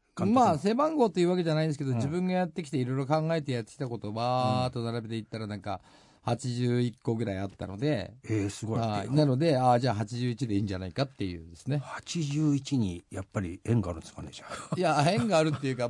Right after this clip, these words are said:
Speaker 2: その前はなんか五十五とかですね、
Speaker 1: うわ、五十五。
Speaker 2: 使ったこともありましたんでね。
Speaker 1: だって五十五も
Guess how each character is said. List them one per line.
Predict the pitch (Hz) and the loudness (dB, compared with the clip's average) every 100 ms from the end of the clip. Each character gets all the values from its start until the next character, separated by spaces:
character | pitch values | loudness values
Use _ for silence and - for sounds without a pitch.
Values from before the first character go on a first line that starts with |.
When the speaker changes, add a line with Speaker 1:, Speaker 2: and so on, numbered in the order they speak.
| 135 | -2
Speaker 2:
そ | 226 | -2
の | 262 | 2
前 | 302 | 4
は | 208 | 4
な | 147 | 2
ん | 127 | 0
か | |
五 | 117 135 | 0 -2
十 | 135 151 | 0 0
五 | 147 | 0
と | 147 | 0
か | 185 | -2
で | |
す | - | 0
ね、 | |
Speaker 1:
う | |
わ、 | - | 0
五 | |
十 | 208 196 | 2 2
五。 | 151 113 _ _ | 2 -4 _ _
Speaker 2:
使 | - | -4
っ | 151 | -2
た | |
こ | 143 | 0
と | 127 | -2
も | 104 | -4
あ | |
り | 104 | -4
ま | 107 | -6
し | |
た | - | -6
ん | 175 | -4
で | |
ね。 | 139 | 0
Speaker 1:
だ | |
っ | 190 | 0
て | |
五 | 262 | 0
十 | |
五 | |
も | 262 | 0